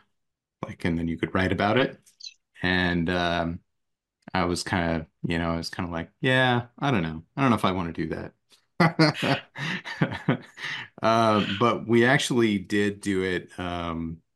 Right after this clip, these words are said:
as, as an experiment one time. Um, and it went so well, um, that myself and this other person, his name is Drew, Drew Gerken, um, went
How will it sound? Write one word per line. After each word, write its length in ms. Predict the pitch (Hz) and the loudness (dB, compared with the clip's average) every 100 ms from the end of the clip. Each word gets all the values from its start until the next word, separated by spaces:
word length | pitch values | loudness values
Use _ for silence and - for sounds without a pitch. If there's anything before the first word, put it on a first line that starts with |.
| _ - | _ -6
as, 400 | 95 90 85 82 | -2 -2 -2 -4
as 260 | - 98 92 | -4 -6 -4
an 60 | |
experiment 580 | 87 - 101 95 90 92 | -8 -4 0 0 0 -6
one 140 | 87 - | -10 -8
time. 400 | 85 80 82 - _ _ - _ 85 | -8 -8 -12 -14 _ _ -20 _ -8
Um, 420 | 85 85 85 85 - | -6 -6 -4 -6 -4
and 440 | 92 87 87 85 - | -4 -2 -4 -4 -4
it 120 | - | -4
went 200 | - - | -4 -2
so 120 | 104 | 0
well, 640 | 90 95 104 85 80 101 - | 2 2 2 0 -4 -12 -10
um, 400 | 87 87 85 82 | -6 -4 -6 -6
that 300 | 90 85 80 _ _ - | -2 -2 -4 _ _ -6
myself 460 | 92 - 95 90 - | -4 -2 -2 -2 -4
and 140 | 85 | -6
this 120 | - | -4
other 140 | 87 82 | -6 -6
person, 560 | - 90 - 82 80 - | -4 -6 -6 -8 -10 -10
his 100 | 95 | -6
name 160 | 90 | -4
is 100 | 87 | -4
Drew, 200 | - 87 85 - - | -4 -6 -6 -14 -8
Drew 220 | - 87 | -4 -2
Gerken, 460 | 87 85 85 82 85 _ _ _ _ - 90 | -2 -4 -4 -8 -10 _ _ _ _ -12 -8
um, 420 | 87 87 85 90 | -4 -4 -4 -2
went 300 | 90 87 | -2 -2